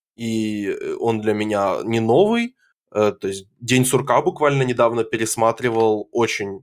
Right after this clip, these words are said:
очень понравился в очередной раз. И «Грань будущего», экшн-фильм с Томом Крузом, который вышел пять лет назад, который я в этом подкасте назвал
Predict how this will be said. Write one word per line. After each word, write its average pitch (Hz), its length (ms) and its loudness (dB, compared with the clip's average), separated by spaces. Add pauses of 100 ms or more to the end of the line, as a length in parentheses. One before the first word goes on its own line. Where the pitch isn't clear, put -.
очень 110 300 -4
понравился 113 600 0
в 139 60 2
очередной 101 500 -4
раз. 170 300 -2 (400)
И 117 600 2
«Грань 123 320 2
будущего», 175 640 0 (160)
экшн-фильм 135 560 0
с - 80 -8
Томом 131 240 2
Крузом, 131 340 0
который 127 280 -2
вышел 123 300 -2
пять 123 240 -2
лет 123 180 -2
назад, 117 220 -2
который 110 300 2
я 107 60 0
в 127 80 2
этом 143 280 4
подкасте 107 560 0
назвал 104 560 0